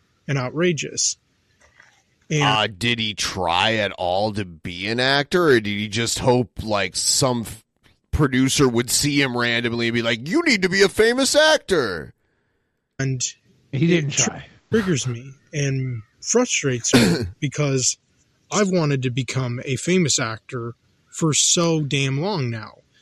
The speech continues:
Speaker 1: And I see that the vast majority of people who become famous in Hollywood have been famous movie stars, or actors, in other words, since they were kids, since they were fucking children. And,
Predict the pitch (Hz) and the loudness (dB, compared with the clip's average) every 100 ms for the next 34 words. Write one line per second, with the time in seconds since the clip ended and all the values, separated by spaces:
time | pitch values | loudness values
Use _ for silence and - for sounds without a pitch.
0 | _ _ _ _ 156 139 160 180 - 175 | _ _ _ _ -2 0 0 2 2 2
1 | 156 143 - 240 190 175 131 135 117 147 | 0 -2 -4 -10 -8 -4 0 -2 -2 -2
2 | 160 - 165 151 139 156 139 127 - 170 | 0 0 0 0 0 0 0 -2 -4 -6
3 | 160 143 123 127 127 123 127 - 156 143 | -2 -2 -2 -4 -6 -6 -4 -2 0 0
4 | 110 135 120 160 180 131 127 131 - _ | 0 -2 -4 -4 -2 -2 -4 -6 -10 _
5 | _ _ _ - 151 139 156 151 139 - | _ _ _ -6 -2 0 0 0 -2 0
6 | 170 180 151 - 151 185 165 135 - 135 | 2 4 4 2 2 2 0 0 0 -2
7 | 127 120 117 131 120 117 165 180 - 139 | -2 -4 -4 -4 -6 -4 -4 -4 -2 -2
8 | - 135 127 123 127 123 120 - - - | 0 0 -2 -2 -2 -2 -4 -6 -8 -20
9 | _ _ - 175 - 180 180 - 233 165 | _ _ -2 0 2 2 2 0 -2 -2
10 | - - - _ _ _ _ _ _ _ | -2 -4 -6 _ _ _ _ _ _ _
11 | - - 202 214 196 165 202 - 175 - | -4 0 2 2 2 0 -2 0 0 2
12 | 226 147 117 - _ _ _ _ _ _ | 0 -2 -8 -14 _ _ _ _ _ _
13 | _ _ _ _ _ - 170 156 151 147 | _ _ _ _ _ -10 -2 0 2 0